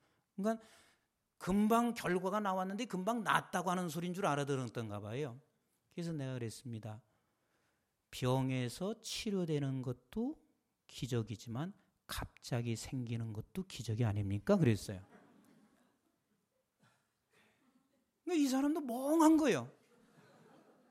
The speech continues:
그래서 내가 뭐라고 했냐면 "독일에서 생긴 병은 백 프로 책임져 줘야 돼요. 그 나라에서." 그래서 내가,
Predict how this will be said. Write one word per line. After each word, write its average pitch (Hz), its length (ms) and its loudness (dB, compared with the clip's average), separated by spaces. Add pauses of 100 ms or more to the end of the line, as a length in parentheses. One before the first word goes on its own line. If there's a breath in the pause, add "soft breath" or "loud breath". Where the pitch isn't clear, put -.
(400)
그래서 285 180 2
내가 226 520 4 (280)
뭐라고 139 380 -2
했냐면 135 600 -6 (640 loud breath)
"독일에서 202 640 2
생긴 196 480 -4
병은 170 400 -6 (100)
백 - 400 -8
프로 202 220 -6
책임져 214 520 -2
줘야 95 300 -4
돼요. 92 340 -10 (640)
그 135 140 -6
나라에서." 113 520 -4 (300 soft breath)
그래서 196 220 2
내가, 127 420 -6